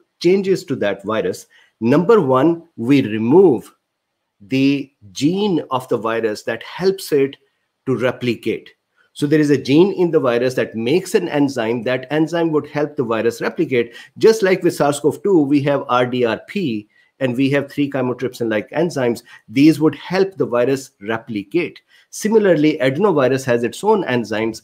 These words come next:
and they cut the genetic material for those enzymes out. This is how this R N A becomes, sorry, D N A becomes replication deficit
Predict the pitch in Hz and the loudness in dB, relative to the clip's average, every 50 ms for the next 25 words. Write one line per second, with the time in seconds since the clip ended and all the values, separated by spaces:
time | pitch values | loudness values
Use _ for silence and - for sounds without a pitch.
0 | _ - 123 120 110 98 120 110 - _ - - 226 226 - _ _ 127 120 131 | _ -8 -8 -8 -4 -4 -6 -8 -8 _ -8 -8 -8 -8 -8 _ _ -8 -6 -6
1 | 120 123 120 120 113 117 113 127 117 - 113 110 101 - 110 104 104 104 101 92 | -6 -4 -2 -2 -2 -2 -2 -6 -8 -6 -6 -6 -4 -4 -4 -2 -2 -2 -2 -4
2 | - - - - 147 165 180 147 123 120 117 110 95 113 101 98 90 98 92 92 | -6 -12 -6 -2 -2 -2 -2 -2 -2 -2 -2 -2 -2 -2 -4 -4 -6 -6 -6 -6
3 | 90 90 - _ _ _ _ - 71 65 - - - - _ _ _ _ _ - | -6 -10 -14 _ _ _ _ -6 -6 -6 -8 -14 -20 -20 _ _ _ _ _ -20
4 | - - - _ - 147 165 165 170 196 190 190 - - 170 160 151 135 127 127 | -20 -20 -20 _ 2 2 2 6 6 4 4 4 0 0 2 4 4 6 6 4
5 | 120 120 117 151 143 139 - - _ - 123 120 113 110 107 135 180 185 139 127 | 4 2 0 0 0 0 -4 -10 _ -2 -2 0 0 0 0 2 0 0 0 -2
6 | 127 131 - - 117 110 110 107 101 - _ _ _ _ - 120 110 104 95 92 | -6 -6 -4 -4 -2 -2 -2 -4 -6 -8 _ _ _ _ -2 0 0 0 -2 -4
7 | 117 117 110 110 147 208 202 156 147 131 135 - 120 117 117 113 - - _ _ | -2 0 2 4 4 4 4 2 0 -2 -2 -2 -2 0 -2 -4 -6 -12 _ _
8 | _ _ _ 101 101 120 143 143 - - 185 180 170 180 - 185 180 175 180 - | _ _ _ -10 -4 -4 -4 -4 -2 -2 -2 -2 -2 0 0 0 0 0 -2 -2
9 | 170 165 151 135 - - 92 87 - 123 135 - - 151 135 - - - 135 123 | -2 -2 -2 -4 -6 -14 -12 -8 -6 -6 -6 -2 -2 -2 -2 -2 -4 -2 -2 -2
10 | 120 123 - | -2 -4 -8